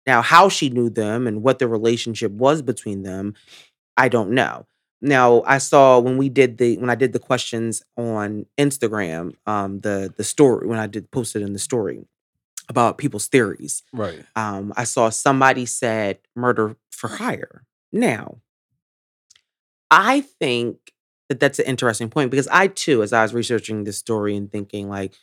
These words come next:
Speaker 1: "Maybe this is a murder for hire,
Speaker 2: Yeah.
Speaker 1: and that's why this is what it is."
Speaker 2: Now, let me s-, let me tell you something.
Speaker 1: Yeah.
Speaker 2: You know why I thought it was a murder for
Speaker 1: Mm-hmm.
Speaker 2: hire?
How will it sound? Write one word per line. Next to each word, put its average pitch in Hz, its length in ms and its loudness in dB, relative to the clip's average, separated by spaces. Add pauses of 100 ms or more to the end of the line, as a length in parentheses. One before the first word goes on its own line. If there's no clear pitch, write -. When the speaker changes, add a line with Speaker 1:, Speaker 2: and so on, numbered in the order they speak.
(320)
Speaker 1:
"Maybe 120 280 2
this 151 160 0
is 160 60 -6
a 175 80 4
murder 190 260 0
for 208 160 -6
hire, 208 400 -6
Speaker 2:
Yeah. 120 120 2
Speaker 1:
and 107 100 0
that's 135 240 0
why 156 140 0
this 151 220 -8
is 151 120 -14
what 165 160 0
it 175 100 -2
is." 226 300 -2
Speaker 2:
Now, 123 80 0
let 135 140 0
me 131 40 -2
s-, 117 200 -6
let 139 100 -4
me 139 100 -2
tell 143 140 0
you 139 60 0
something. 117 300 -6
Speaker 1:
Yeah. 104 100 2
Speaker 2:
You 120 100 -4
know 135 140 0
why 127 200 4
I 147 40 0
thought 147 180 -4
it 151 40 -6
was 139 120 -6
a 143 60 -6
murder 143 220 -4
for 143 120 -10
Speaker 1:
Mm-hmm. 143 100 -4
Speaker 2:
hire? 143 260 -2